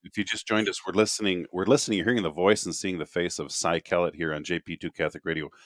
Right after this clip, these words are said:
our J P two morning crew. Um, and you mentioned the, having this conversion experience and, and really talking about Jesus. Going back to your book, A Teacher of Strange Things, uh,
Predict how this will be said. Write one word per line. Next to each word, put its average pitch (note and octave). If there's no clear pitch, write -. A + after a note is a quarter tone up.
our F2+
J G2+
P F#2+
two G2
morning E2+
crew. D#2
Um, D#2
and F2+
you F#2+
mentioned G#2+
the, D#2+
having F2+
this -
conversion E2
experience D#2
and, C#2+
and D2+
really E2+
talking E2+
about C#2+
Jesus. D#2
Going C3+
back A#2
to -
your F2+
book, -
A E2
Teacher F#2
of D#2
Strange E2+
Things, -
uh, C2